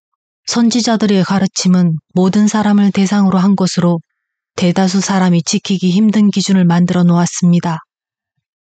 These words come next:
그렇다면 이런 가르침은 본래의 지침을 떨어뜨린 것일까요? 그렇지 않으면 사람들로 하여금 법률과 계율을 위반하도록 유도하는 것일까요?"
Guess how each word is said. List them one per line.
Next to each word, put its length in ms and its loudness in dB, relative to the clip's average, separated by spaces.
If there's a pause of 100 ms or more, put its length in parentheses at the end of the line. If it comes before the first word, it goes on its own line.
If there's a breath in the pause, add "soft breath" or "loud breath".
(120)
그렇다면 760 0 (340)
이런 360 2
가르침은 800 0 (160)
본래의 460 0
지침을 680 0
떨어뜨린 480 0
것일까요? 680 -2 (1120)
그렇지 360 -4
않으면 580 2 (320)
사람들로 560 0
하여금 560 0
법률과 760 0
계율을 480 0
위반하도록 760 0 (140)
유도하는 460 0
것일까요?" 680 -2